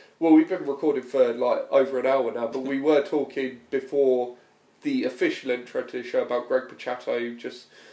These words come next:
Speaker 2: you know, I'd let him crush my head like a grape in his sort of, in a bicep curl.
Speaker 1: <laughs>
Speaker 2: But Luke Bentham, he's just kind of that, he's such a tart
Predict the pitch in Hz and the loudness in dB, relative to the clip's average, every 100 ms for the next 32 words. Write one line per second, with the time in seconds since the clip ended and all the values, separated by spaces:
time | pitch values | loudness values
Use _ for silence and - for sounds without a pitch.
0 | - - - - _ _ - 131 110 110 | -20 -20 -20 -20 _ _ -6 0 2 2
1 | 120 123 117 120 - 139 127 - 123 123 | 2 2 0 -2 -8 -6 -4 -6 -6 -4
2 | 120 - - 131 - 120 120 123 120 - | -6 -12 -2 0 0 -2 -4 -8 -8 -14
3 | 131 127 120 117 - - 127 127 120 117 | -2 0 0 -6 -20 -14 -8 -6 -6 -6
4 | - 120 - - - 131 127 139 131 127 | -4 -4 -8 -8 -4 0 0 4 4 4
5 | - 135 - 127 120 123 123 - - - | -2 -4 -4 -4 -2 -2 -6 -16 -20 -20
6 | - 156 151 123 139 - 170 170 - 135 | 2 6 6 6 4 6 2 2 0 -6
7 | 123 143 143 175 175 - 170 147 127 - | -4 -6 -4 -2 -2 -2 -2 -2 -2 0
8 | 135 127 - - - - _ - 185 165 | 2 4 2 -8 -20 -20 _ -4 -2 0
9 | - 196 - - - 160 - - - 139 | 2 2 0 -2 -2 -4 -6 -10 -6 -4
10 | 113 113 - - | -2 -4 -8 -18